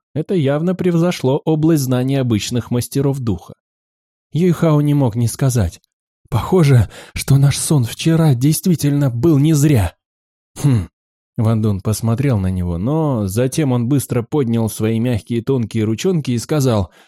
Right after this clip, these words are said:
«Давай попробуем снова!» Юйхао тоже хотел выяснить, что им только что пришло в голову. Следовательно,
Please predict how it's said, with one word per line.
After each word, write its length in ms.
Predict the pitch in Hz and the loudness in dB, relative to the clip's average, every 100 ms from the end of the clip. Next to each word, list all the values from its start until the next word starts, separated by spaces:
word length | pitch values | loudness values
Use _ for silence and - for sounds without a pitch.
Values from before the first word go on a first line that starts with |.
| _ _ | _ _
«Давай 300 | 131 180 208 | -2 2 2
попробуем 560 | - 170 185 202 160 175 | 4 2 4 6 6 6
снова!» 600 | - 240 226 127 98 82 _ _ _ _ _ _ _ - | 4 4 6 6 2 -2 _ _ _ _ _ _ _ -4
Юйхао 520 | 98 113 98 107 98 | 2 2 4 2 2
тоже 580 | 104 139 98 92 85 80 | 2 0 2 0 0 -2
хотел 380 | - 98 110 90 | -2 -2 -2 -2
выяснить, 560 | 123 127 98 92 87 | 0 0 -2 -4 -4
что 240 | - - 127 | -6 -4 0
им 200 | 104 95 | 0 -2
только 340 | 139 117 107 | 0 0 -2
что 180 | - 104 | -2 -4
пришло 420 | 92 107 - 107 | -2 -4 -2 -2
в 60 | 92 | -2
голову. 460 | 110 90 80 80 - _ _ | -2 -2 -4 -8 -14 _ _
Следовательно, 760 | - - 220 202 180 165 170 156 | -12 -4 0 2 2 2 0 0